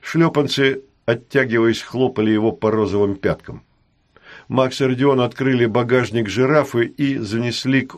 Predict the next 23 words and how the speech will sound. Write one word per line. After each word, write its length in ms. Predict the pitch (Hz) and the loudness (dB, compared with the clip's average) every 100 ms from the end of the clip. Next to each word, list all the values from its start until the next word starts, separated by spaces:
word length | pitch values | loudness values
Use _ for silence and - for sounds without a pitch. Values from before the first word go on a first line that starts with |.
| - | -6
Улу 500 | 127 135 117 113 - - - _ _ | -2 0 2 0 0 -12 -20 _ _
десятка 640 | 92 117 117 131 127 120 | -6 -4 2 0 0 -4
полтора 640 | - 113 110 113 110 113 107 - | -4 -2 0 0 0 2 0 0
арбалетов. 880 | 107 104 95 107 85 - - - _ _ _ _ _ _ _ _ _ - | -4 0 0 0 -2 -8 -18 -20 _ _ _ _ _ _ _ _ _ -8
Макаров 560 | 104 107 147 139 131 - _ _ _ _ _ _ _ _ - | -8 -4 -2 -2 -4 -14 _ _ _ _ _ _ _ _ -6
засел 460 | 110 107 156 135 | -4 -2 0 0
на 160 | 120 113 | 0 -2
кухне 440 | - 147 - 127 | -2 -6 -2 -2
и, 20 | |
принюхиваясь 840 | 123 110 117 123 - 113 113 101 - | -2 -4 -4 -4 -2 2 2 0 -8
к 100 | 92 | -10
запаху 540 | 85 123 120 107 - | -2 -2 -2 -8 -10
паленого 560 | - 110 110 113 110 107 | -4 0 0 0 0 0
пластика, 640 | - 131 120 - 110 107 | -2 -2 -2 -4 -8 -6
занялся 540 | 98 104 107 104 127 | -4 -2 -2 -2 -2
любимым 580 | 113 107 101 113 110 107 | 0 0 0 0 2 0
делом. 480 | 101 113 101 90 67 _ _ _ _ _ _ _ _ _ - - - | 2 2 2 -2 -4 _ _ _ _ _ _ _ _ _ -20 -20 -20
В 120 | - | -12
том, 200 | - 117 | -6 -4
как 280 | 107 107 101 | -2 -2 0
он 160 | 117 104 | -2 -2
чинил 500 | - 107 107 107 98 | -2 -2 0 -2 -2
арбалеты, 840 | 104 104 90 113 135 143 123 101 | -4 -2 0 0 0 0 0 -2